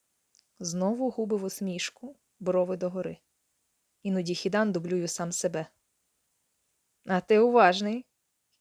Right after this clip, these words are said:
киває сам собі Хідан і дивиться на чуже обличчя. Прозвучало як вирок. На зупинці заходить ще більше людей. Какузу тісно притискають спиною до скла,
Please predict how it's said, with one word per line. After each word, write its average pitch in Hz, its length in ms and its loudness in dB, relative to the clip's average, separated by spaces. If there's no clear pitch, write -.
киває 170 420 -8
сам 170 220 -12
собі 160 240 -14
Хідан 190 460 -8
і 175 100 -6
дивиться 165 360 -8
на 165 120 -10
чуже 170 280 -10
обличчя. 160 500 -8
Прозвучало 175 640 -8
як 175 360 -14
вирок. - 420 -12
На 185 160 -2
зупинці 220 680 -4
заходить 220 680 0
ще - 340 4
більше 160 320 -4
людей. 165 400 -8
Какузу 190 400 -2
тісно 185 320 -4
притискають 170 600 -2
спиною 175 420 -4
до 165 100 -6
скла, 226 460 -2